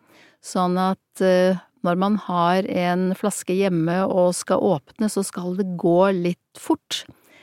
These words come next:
Eh, i begynnelsen så tenkte jeg, er det litt mindre sofistikert med en skrukork enn, eh, en vanlig kork? Men jeg har funnet ut det er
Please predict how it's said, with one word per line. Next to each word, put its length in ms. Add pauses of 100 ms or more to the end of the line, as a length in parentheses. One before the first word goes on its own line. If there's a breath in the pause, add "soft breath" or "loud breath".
(320 soft breath)
Eh, 320
i 60
begynnelsen 560
så 120
tenkte 360
jeg, 180
er 140
det 120
litt 220
mindre 1040
sofistikert 1200
med 180
en 40
skrukork 880 (100)
enn, 520
eh, 420 (160)
en 160
vanlig 440
kork? 460 (320 soft breath)
Men 140
jeg 80
har 60 (100)
funnet 220
ut 120
det 120
er 80